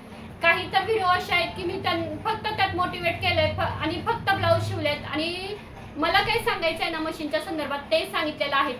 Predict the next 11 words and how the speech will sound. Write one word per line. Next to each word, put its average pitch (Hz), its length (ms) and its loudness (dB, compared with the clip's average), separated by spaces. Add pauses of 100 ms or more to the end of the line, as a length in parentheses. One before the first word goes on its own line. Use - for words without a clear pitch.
तरी 285 200 -2
सुद्धा 285 340 -4
माझे 311 280 0
व्हिडिओ 285 300 -2
चाललेत. 254 420 -4
मग 302 240 -4
तुम्ही 311 280 -2
तर 339 100 2
एवढ्या 311 340 2 (540)
प्रोफेशनल 320 560 2
टेलर, 294 340 2